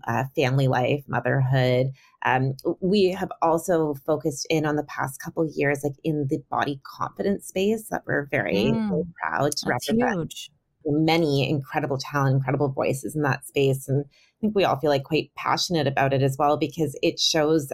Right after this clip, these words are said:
Speaker 1: um, the positive side of social media and social communities. So social media has a lot of, you know, flack in terms of how it can impact body image negatively.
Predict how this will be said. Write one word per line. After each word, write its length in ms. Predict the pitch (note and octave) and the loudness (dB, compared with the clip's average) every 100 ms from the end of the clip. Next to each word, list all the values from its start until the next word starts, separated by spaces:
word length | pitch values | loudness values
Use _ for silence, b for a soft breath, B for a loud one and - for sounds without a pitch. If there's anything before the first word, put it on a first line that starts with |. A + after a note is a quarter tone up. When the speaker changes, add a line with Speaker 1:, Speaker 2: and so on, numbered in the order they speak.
| - | -2
Speaker 1:
um, 220 | C#3 C3+ | 2 2
the 80 | C3+ | 0
positive 480 | - A2 C3 - | -2 -2 -2 -2
side 500 | C3+ - G2+ D#3+ D3+ C3 - | -4 -2 0 0 2 0 0
of 340 | C3+ C#3 C#3+ C#3 | 2 2 0 -4
social 400 | - B2 B2+ C3 | -4 -2 0 2
media 320 | C3 C#3+ D3 | 2 2 2
and 160 | B2+ B2+ | 2 0
social 300 | C3+ C3+ C3+ | -2 -2 -4
communities. 680 | C3 C3 C#3 C#3 G#2 B1+ | -2 0 0 -2 -6 -6
So 340 | - C#3 C3 C3+ B B | -4 0 0 -2 B B
social 280 | - C#3 - | -4 -2 0
media 340 | C3+ C3 G#2 - - | 2 2 0 -2 -2
has 340 | D3 C3+ C3+ - | 0 0 0 -2
a 80 | |
lot 180 | C3+ C3 | 0 2
of, 240 | C3 C3+ B2+ | 2 0 0
you 120 | C#3 | 0
know, 100 | C3 | 0
flack 520 | C3 - D#3+ C3+ F#3 - | -2 0 2 2 0 -6
in 140 | C#3 | -8
terms 320 | C3+ C3+ C3 | -4 -2 0
of 200 | B2+ C3+ | 2 2
how 260 | C3+ - C3+ | 0 0 0
it 200 | - - | 0 -4
can 180 | - C#3 | -4 0
impact 640 | A#2+ C3+ - C3 B2+ - | 0 0 -2 -2 -2 -8
body 340 | D#2+ F2 - - | -6 -6 -6 -6
image 400 | - C3 - C3+ | -2 -2 -2 -4
negatively. 680 | C#3 B2+ D#3+ F3+ - G3+ A3 | -2 -2 -2 -4 0 0 0